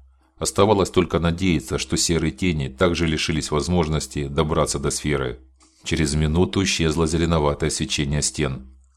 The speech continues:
Комната погрузилась в такой кромешный мрак, что девушка не смогла рассмотреть пальцев на руке, даже вплотную приблизив их к глазам. Снизу почудилось шуршание камней. Не как подбирались отцы,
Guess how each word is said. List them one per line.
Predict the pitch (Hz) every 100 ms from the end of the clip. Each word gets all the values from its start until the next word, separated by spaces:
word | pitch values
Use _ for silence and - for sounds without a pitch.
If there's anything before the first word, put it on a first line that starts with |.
| _ -
Комната | 80 82 85 -
погрузилась | 85 80 87 78 80 78 -
в |
такой | 73 87 85
кромешный | 95 85 80 - 78
мрак, | 76 65 - -
что | - 78
девушка | 76 85 80 -
не | 78 78
смогла | - 80 78 78
рассмотреть | 78 82 78 78 -
пальцев | 87 76 - 71
на | 71
руке, | 71 - 71 62 - _ -
даже | 80 78
вплотную | - 78 87 87 85
приблизив | - 80 80 71 76 -
их | 73 - _ _
к | -
глазам. | 78 69 69 62 62 - _ _ _ _ _
Снизу | - - 82 80
почудилось | 80 78 - 78 78 76
шуршание | - 73 - 76 69 71
камней. | - 71 69 65 65 - _ _ _ _ -
Не | 78
как | - 98 -
подбирались | 82 87 90 82 78
отцы, | 90 - 87 69 65